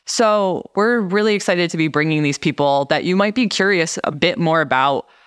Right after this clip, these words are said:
what happened behind the scenes and those stories and lessons learned from those as well. We just really hope that we can provide you, our audience, this really amazing firsthand experience from growing small businesses.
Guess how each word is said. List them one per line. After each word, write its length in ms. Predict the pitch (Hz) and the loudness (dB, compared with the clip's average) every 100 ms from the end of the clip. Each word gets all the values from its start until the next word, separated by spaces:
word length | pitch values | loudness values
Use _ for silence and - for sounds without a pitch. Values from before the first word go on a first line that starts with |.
| - | -10
what 400 | 135 151 170 - | 0 2 2 -2
happened 680 | 156 156 143 156 151 147 | -2 0 0 0 0 0
behind 380 | 139 135 143 139 | -2 -2 0 0
the 60 | 135 | -2
scenes 520 | - 143 131 127 127 | -2 0 0 0 0
and 180 | - 147 | 0 0
those 160 | 139 | 0
stories 800 | 135 - 156 143 139 139 135 139 - | -2 -2 0 2 0 0 -2 -4 -6
and 400 | 156 139 139 143 | -2 -2 -2 0
lessons 480 | 143 147 151 143 | -2 -2 -2 -2
learned 360 | 139 139 135 135 | -2 0 0 -2
from 300 | - 143 135 | -2 -2 0
those 280 | 127 131 139 - | 0 -2 -4 -4
as 240 | - 143 | -2 -2
well. 380 | 139 127 64 185 - _ _ _ | 0 0 0 -4 -12 _ _ _
We 100 | 202 | -2
just 160 | 226 240 | 0 0
really 180 | 254 214 | 0 0
hope 180 | 226 | 0
that 160 | - 156 | -2 -2
we 80 | 170 | -2
can 180 | 185 165 | -2 -2
provide 380 | 170 147 139 135 _ | 0 0 -2 -4 _
you, 300 | 202 233 233 | 0 2 2
our 180 | 151 156 | 0 0
audience, 640 | - 165 185 170 160 160 | 0 0 0 0 -2 -4
this 280 | - 180 165 | -4 -4 -2
really 480 | 160 170 185 190 190 | -2 0 2 2 0
amazing 640 | 156 147 135 135 135 139 | 0 0 0 0 0 -2
firsthand 600 | 135 - 147 147 - 147 | -6 -2 -2 0 -2 -2
experience 680 | 135 - - 143 135 131 139 | -2 -2 -2 0 0 -2 -4
from 400 | - 165 160 156 | -4 0 0 0
growing 420 | 143 143 135 131 | -2 0 0 0
small 260 | 135 - 131 | -2 0 0
businesses. 840 | 120 117 127 127 131 120 120 120 | 0 -2 -2 0 0 0 -2 -4